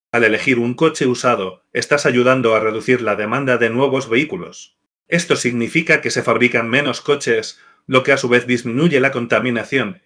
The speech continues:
y el uso de recursos. Cada coche nuevo que se produce implica una gran cantidad de energía y materiales.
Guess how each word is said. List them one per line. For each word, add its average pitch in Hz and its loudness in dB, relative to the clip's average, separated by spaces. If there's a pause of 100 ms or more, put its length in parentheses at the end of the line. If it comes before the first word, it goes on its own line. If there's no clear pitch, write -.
y 117 0
el 117 4
uso 151 2
de 123 4
recursos. 120 -4 (260)
Cada 127 4
coche 131 -2
nuevo 151 2
que - -10
se 131 0
produce 120 0
implica 127 -4
una 127 0
gran 110 0
cantidad 110 -2
de 127 -2
energía 156 0
y 147 -4
materiales. 110 -4